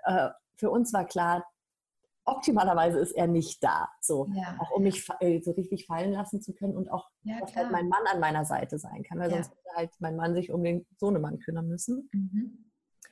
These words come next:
Speaker 1: Also das war so geplant, aber gut, man weiß immer natürlich nicht, wann es losgeht und wir hatten
Speaker 2: Ja.
Speaker 1: auch einen Fehlalarm ein paar Tage vorher, wo ich so das Gefühl hatte, so, oh, jetzt können's, also,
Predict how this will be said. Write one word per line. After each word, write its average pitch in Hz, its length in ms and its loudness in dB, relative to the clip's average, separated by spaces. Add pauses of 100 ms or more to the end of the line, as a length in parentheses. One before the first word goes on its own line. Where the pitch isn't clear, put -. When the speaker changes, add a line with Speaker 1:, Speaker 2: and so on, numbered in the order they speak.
(640)
Speaker 1:
Also 202 200 4
das 208 260 2
war 208 120 4
so 202 140 2
geplant, 214 500 2
aber 208 220 2 (120)
gut, 208 160 0
man 175 120 4
weiß 180 220 4
immer 220 140 4
natürlich 202 380 0
nicht, 214 160 0
wann 202 140 2
es 190 180 2
losgeht 220 500 0
und 202 140 4
wir 202 120 2
hatten 208 200 0
Speaker 2:
Ja. 208 100 -4
Speaker 1:
auch 170 100 -8 (320)
einen 202 300 2
Fehlalarm 233 560 2
ein 220 40 0
paar 214 200 -2
Tage 190 300 -2
vorher, 233 480 -2
wo 214 80 0
ich - 180 -4
so 208 100 -4
das 202 200 -4
Gefühl 226 400 -2
hatte, 220 200 -4
so, 202 320 -2 (680)
oh, 190 200 2 (140)
jetzt 185 280 -2
können's, 175 380 -2
also, 175 280 2